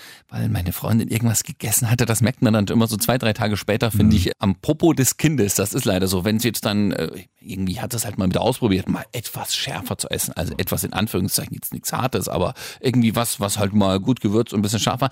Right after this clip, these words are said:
Speaker 1: Das merkt man <laughs> tatsächlich so ein, zwei Tage später am Popo des Kindes. Das war vielleicht ein bisschen zu viel. Und dann wird das ein bisschen wund, gerade wenn es manchmal auch nicht trocken wird, weil es gleich wieder reinpullert
Speaker 2: Hm.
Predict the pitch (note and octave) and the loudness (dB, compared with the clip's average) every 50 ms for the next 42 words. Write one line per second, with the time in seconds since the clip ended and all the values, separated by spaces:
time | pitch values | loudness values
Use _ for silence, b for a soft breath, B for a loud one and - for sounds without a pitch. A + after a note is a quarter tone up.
0 | B B B - A2+ A#2+ A2 G#2 B2+ - - - F#3 - - D3+ E3 - - D3+ | B B B 0 0 2 2 0 0 -2 0 0 0 2 2 2 0 2 0 0
1 | - A2+ D#3+ D3 C#3 B2+ - - A2 - - B2+ A#2 - - A2+ A#2+ A#2 A2 - | 2 2 2 2 2 2 2 2 0 0 0 0 0 0 0 0 0 0 -2 0
2 | - G#2 A2 A2 - - - B B B B B A2 G#2 - - G#2 - C#3 D3 | 0 0 2 2 2 0 -2 B B B B B -4 0 0 0 0 2 2 2
3 | F3 E3 - - F4 F4 - G2 G2 - - A#2 A#2 - - A2 G#2+ G#2+ A2 A2 | 2 0 0 2 2 2 4 2 2 2 2 0 0 0 0 0 2 2 2 2
4 | - A2+ A2+ A#2+ - - B2+ A2+ A2 A2 - - B2 A2 A#2 - D3 D3 D3 - | 2 2 2 2 2 0 0 2 2 0 2 0 0 0 0 0 -2 -2 -2 -4
5 | - F3 - B B B B B - A2 A#2 B2 A#2+ B2 D#3+ - F3+ E3+ - D3+ | -2 -2 -2 B B B B B 0 2 2 2 2 0 0 0 0 0 2 2
6 | B2+ G2+ A#2 - - - G#2 G2 G#2 A#2+ D3+ F#3+ A3 C4 B3+ - - B B B | 2 2 0 2 2 4 4 6 6 4 6 6 4 4 2 -2 -8 B B B
7 | B B B B - B2+ C#3+ D3 E3 D#3+ C#3+ C3 B2 B2 B2 B2+ C3+ D3 D3 - | B B B B -6 -2 0 0 0 0 0 0 0 2 2 2 2 2 2 2
8 | - A#2+ G#2+ G#2 - - - E3+ F3+ - - F3+ C#3 D3+ D#3 D3+ D3+ - - B2 | 2 2 0 0 -2 -2 -2 -2 0 2 0 0 2 2 2 2 2 2 2 0
9 | A2 G#2 - - A2 A2+ C#3 E3+ E3+ D3+ C#3 D3 C#3+ C3+ B2 - D#3+ D#3 D3 C#3 | 0 0 0 -2 -2 0 0 0 0 2 2 2 2 2 2 2 2 2 4 4
10 | C#3 G#2+ F2+ E2 D#2+ D#2 D2 | 2 2 2 0 -2 -4 -6